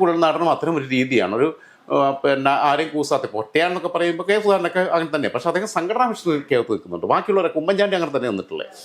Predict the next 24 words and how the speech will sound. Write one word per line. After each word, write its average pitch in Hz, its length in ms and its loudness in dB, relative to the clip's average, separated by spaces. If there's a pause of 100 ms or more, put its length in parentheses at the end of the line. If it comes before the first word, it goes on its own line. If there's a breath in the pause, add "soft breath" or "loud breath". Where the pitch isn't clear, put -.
(240 loud breath)
ഒരു 139 120 2
പ്രത്യേക 170 300 2
ഘട്ടത്തിൽ - 280 -4 (360 soft breath)
കരുണാകരനുമായി 165 680 2
അഭിപ്രായ 147 280 2
വ്യത്യാസം 156 320 0
ഉണ്ടായി. 151 260 0 (480)
ആ, 147 40 6 (380)
അവരെ, 147 180 4 (200)
ആ, - 20 4 (220)
പിന്നെ, 143 240 0
വിഭാഗീയത 160 440 2
രൂക്ഷമായപ്പോഴാണ് 156 680 0 (220)
രണ്ടും 185 220 2
കൽപ്പിച്ച് 170 380 -2
മ-, 165 100 -2
മന്ത്രിസ്ഥാനം 170 440 0
രാജിവെച്ച് 160 320 -2
ഇറങ്ങിയിട്ട് 151 340 -2 (420)
എല്ലാ 160 220 6
ജില്ലയിലും 160 340 0
റാലിയൊക്കെ 151 380 2
നടത്തിയത്. - 280 -8 (380 soft breath)
അത് 180 100 0